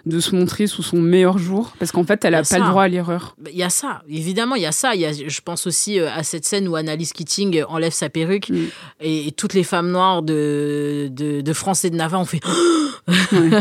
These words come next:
Speaker 2: <laughs> C'est, c'est, c'est, c'est extrêmement rare de voir ça, euh, à
Speaker 1: À la
Speaker 2: l'écran.
Speaker 1: télé, ouais.
Speaker 2: Euh, oui, bien sûr qu'il y a une injonction à être toujours, euh, parfaite, à être toujours, euh, au top. Enfin, moi, demain, euh, si je sors avec, euh,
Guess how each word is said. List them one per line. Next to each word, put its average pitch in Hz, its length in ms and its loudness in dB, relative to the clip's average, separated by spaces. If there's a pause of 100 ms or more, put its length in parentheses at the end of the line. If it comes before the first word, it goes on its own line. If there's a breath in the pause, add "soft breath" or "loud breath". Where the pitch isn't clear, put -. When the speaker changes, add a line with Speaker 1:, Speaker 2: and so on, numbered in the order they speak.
(360)
Speaker 2:
<laughs> 220 100 2 (320 loud breath)
C'est, 175 220 0
c'est, 165 180 -2
c'est, 160 240 -2
c'est 160 340 -4
extrêmement 190 480 0
rare 208 220 4
de 175 80 0
voir 156 220 0
ça, 165 280 0
euh, 139 220 0 (120)
à 170 60 2
Speaker 1:
À 175 40 4
la 160 80 6
Speaker 2:
l'écran. 160 240 2
Speaker 1:
télé, 180 160 0
ouais. 165 60 0 (460 loud breath)
Speaker 2:
Euh, 170 280 -2
oui, 285 260 2 (120)
bien 165 260 -2
sûr - 220 -2
qu'il 190 120 2
y - 20 4
a 151 40 0
une 156 100 -2
injonction 170 560 0
à 156 60 2
être 165 320 -4
toujours, 165 440 -2
euh, 139 60 -2
parfaite, 175 440 -4
à 147 40 -4
être 131 120 -8
toujours, 165 420 0
euh, 131 120 -2
au 170 100 -2
top. 233 300 -6
Enfin, 143 320 -2
moi, 185 200 0
demain, 170 400 -4
euh, - 60 -6
si - 160 -4
je - 60 0
sors 175 200 2
avec, 147 380 -2
euh, 123 320 -6